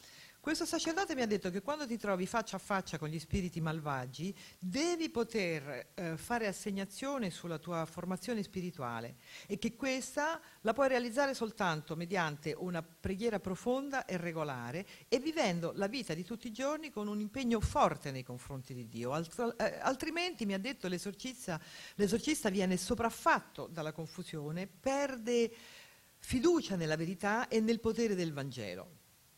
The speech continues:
Quel sacerdote mi ha anche detto che il potere del male è talmente grande in questo mondo post-cristiano che l'unico modo in cui i comuni credenti, i normali credenti, possono vivere in questo mondo senza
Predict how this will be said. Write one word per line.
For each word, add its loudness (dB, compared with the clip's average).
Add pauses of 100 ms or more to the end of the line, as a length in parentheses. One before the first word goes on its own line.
(300)
Quel 2
sacerdote 0
mi 2
ha 2
anche 0
detto -2
che -4
il -4
potere -2
del 2
male 0
è -8
talmente -2
grande 0
in -8
questo -8
mondo -2
post-cristiano -4 (260)
che 8
l'unico 4
modo 2
in -2
cui -4
i -10
comuni 0
credenti, -2
i -2
normali 0
credenti, -4
possono -4
vivere -2
in -8
questo -6
mondo -2
senza -4